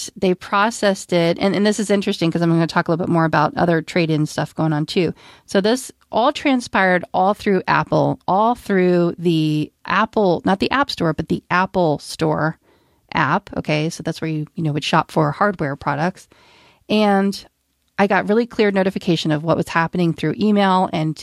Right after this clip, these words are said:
and notifications in there that I had processed my trade-in, um, that they had received it, that it was, um, that they were looking at it, and then, "Okay, here, you know, we've processed this, and you're gonna get this credit."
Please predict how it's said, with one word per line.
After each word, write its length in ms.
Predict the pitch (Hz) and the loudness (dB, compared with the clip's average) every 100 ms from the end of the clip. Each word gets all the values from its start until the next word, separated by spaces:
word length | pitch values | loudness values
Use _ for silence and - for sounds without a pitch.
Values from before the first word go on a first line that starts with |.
| - | -4
and 80 | |
notifications 600 | 160 170 202 - 190 202 | 0 0 -2 -2 0 2
in 120 | 202 202 | 2 2
there 260 | 156 156 - - - _ - | 2 0 -4 -16 -20 _ -4
that 120 | 170 | 0
I 40 | 165 | 2
had 180 | 170 | 0
processed 460 | - 170 175 202 - | 0 0 2 0 0
my 140 | 196 | -2
trade-in, 720 | 196 - 180 180 180 175 175 170 - _ _ - | 0 0 2 2 2 2 0 -2 -12 _ _ -8
um, 360 | 160 151 147 147 | -2 0 -2 -2
that 140 | - | -4
they 80 | 151 | -2
had 200 | 156 160 | -2 0
received 480 | 165 160 240 240 220 | 0 0 2 0 2
it, 340 | 220 208 202 202 _ _ _ - | 2 2 2 -2 _ _ _ -4
that 260 | 175 156 - | 0 0 0
it 180 | 170 | -2
was, 520 | 139 156 151 151 - - | 0 0 0 -2 -8 -14
um, 540 | - 143 143 147 135 - _ _ _ _ _ _ _ _ _ - | -8 -6 -4 -6 -10 -16 _ _ _ _ _ _ _ _ _ -2
that 140 | 160 | 0
they 100 | 165 | 0
were 120 | 156 165 | 0 0
looking 300 | 226 240 220 | 0 0 0
at 160 | 196 | 2
it, 180 | 196 190 - | 2 0 0
and 140 | 175 | 0
then, 180 | 165 - | 0 -2
"Okay, 220 | 180 175 | -2 -2
here, 280 | 165 185 175 | 0 2 2
you 140 | 165 160 | 0 -2
know, 300 | 151 151 147 - | -2 -2 -6 -4
we've 180 | 160 | -4
processed 500 | - 208 202 190 185 | -2 -4 0 -2 -2
this, 300 | - 180 170 - | 0 0 0 -2
and 380 | 165 156 156 | 0 2 0
you're 100 | 170 | -2
gonna 160 | 160 160 | 0 0
get 220 | 165 160 | 0 -2
this 220 | 160 160 - | -2 -4 -8
credit." 460 | - 156 - - | -2 -2 -2 -10